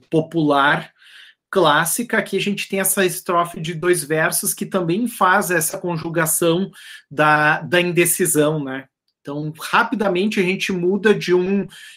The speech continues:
de uma escolha pra outra, ou isto ou aquilo, ou guardo dinheiro e não compro doce, ou compro doce e não guardo dinheiro.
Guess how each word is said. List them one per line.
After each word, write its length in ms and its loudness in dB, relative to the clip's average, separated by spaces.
de 180 -2
uma 340 0
escolha 500 4
pra 220 4
outra, 540 4
ou 240 4
isto 400 2
ou 100 4
aquilo, 880 -2
ou 680 6
guardo 400 2
dinheiro 500 -2
e 40 2
não 220 0
compro 380 -2
doce, 520 -2
ou 80 -2
compro 400 0
doce 380 2
e 20 2
não 220 0
guardo 400 2
dinheiro. 640 -2